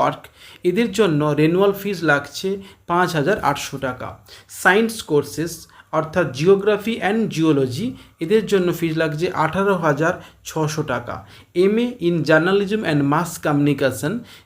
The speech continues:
তো ইনাদের জন্য সেকেন্ড ফেজে রিনিউয়ালের ফিস লাগছে তেরো হাজার ষোলোশো টাকা, স-, তেরো হাজার ছশো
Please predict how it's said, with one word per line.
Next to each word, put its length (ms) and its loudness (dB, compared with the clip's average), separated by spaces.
তো 60 -6
ইনাদের 360 4
জন্য 220 2
সেকেন্ড 320 0
ফেজে 320 2
রিনিউয়ালের 460 2
ফিস 180 -2
লাগছে 280 -2
তেরো 220 4
হাজার 260 0
ষোলোশো 480 2
টাকা, 160 -6
স-, 220 -4
তেরো 200 2
হাজার 220 2
ছশো 320 -2